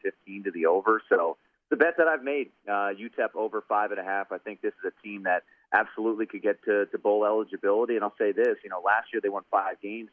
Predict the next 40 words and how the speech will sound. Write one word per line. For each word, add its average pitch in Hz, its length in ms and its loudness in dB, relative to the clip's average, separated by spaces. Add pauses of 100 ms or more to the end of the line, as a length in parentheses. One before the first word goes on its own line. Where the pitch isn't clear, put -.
J 95 120 -2
V 90 220 -18
T, 90 220 -12 (320)
in 113 80 -4
what 107 140 0
was 107 140 0
a 101 60 2
better 107 400 2 (120)
C 110 140 -10
U 95 180 2
S 87 100 2 (140)
A. 104 360 2 (240)
Their 101 200 -2
final 113 260 2
game 107 200 -2
of 98 40 -2
the 95 180 -4
season 107 340 -6
was 92 140 -2
against 95 360 -2
U 101 80 -6
T 95 260 -10
San 98 160 0
Antonio. 92 760 2 (340)
And, 98 340 2
uh, 92 160 6
you 98 220 -2
could 131 120 -2 (120)
see 135 120 2
that 98 180 -6
they 107 100 4
were 113 240 0
fighting, 107 340 2
trying 104 160 2
to 101 60 -4
get 101 160 -2
the 117 60 -4
bowl 98 260 4
eligibility. 98 800 0
And, 87 100 0